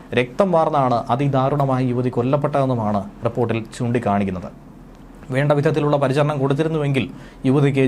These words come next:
ജീവൻ നഷ്ടപ്പെടില്ലായിരുന്നുവെന്നും എടുത്തു പറയുന്നു. അതുകൊണ്ട് തന്നെ യുവതിയുടെ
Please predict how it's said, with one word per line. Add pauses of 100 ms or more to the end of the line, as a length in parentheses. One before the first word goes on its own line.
ജീവൻ
നഷ്ടപ്പെടില്ലായിരുന്നുവെന്നും
എടുത്തു
പറയുന്നു. (420)
അതുകൊണ്ട്
തന്നെ
യുവതിയുടെ